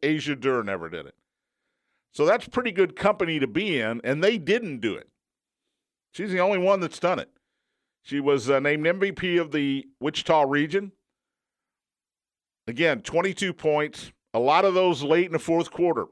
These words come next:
And if you watch the game, you saw the Michigan coach interviewed between the third and fourth quarters and, uh, of a close game, was asked, "What do you need to do?" "Well, we need to make sure we know where Haley Van Lith is and not let her beat us."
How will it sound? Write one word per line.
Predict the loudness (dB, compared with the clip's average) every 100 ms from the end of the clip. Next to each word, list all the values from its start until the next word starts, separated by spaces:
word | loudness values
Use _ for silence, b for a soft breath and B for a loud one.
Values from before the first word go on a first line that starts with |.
| _ _ _
And | -4
if | -4 -2
you | 2
watch | 4 4 0
the | -2
game, | 0 0 -2 -6 _ _ _ _ _ _ _ _ _ _ _ _ _ _
you | -8 -4
saw | 2 2
the | 4
Michigan | 2 0 -2 -8
coach | 0 2 2 -4 -12 -4
interviewed | -2 -2 -2 -4 -6
between | -8 -6 -4 -4
the | -2
third | 2 0
and | 0
fourth | -4 -2 -2
quarters | -2 -2 0 -4 -6
and, | -8 -8 -6 -4
uh, | -4 -2 0
of | 2 2
a | 0
close | 0 0 2
game, | 0 -2 -2 -6 -12 _ _ _ _ _ _ _ _
was | -2 4
asked, | 4 4 0
"What | -2
do |
you | -2
need | -2 -4
to | 2
do?" | 4 4
"Well, | 4 4 2
we | 0
need | -2 0
to | 0 -2
make | -4 -4
sure | -2 -2
we | 0
know | 2
where | 2 4
Haley | 4 4 2
Van | 2 2
Lith | 2 0 2
is | 2 2 -2
and | 0
not | 0 2
let | 2
her | 2
beat | -2 -2 -2 -2
us." | -8 -16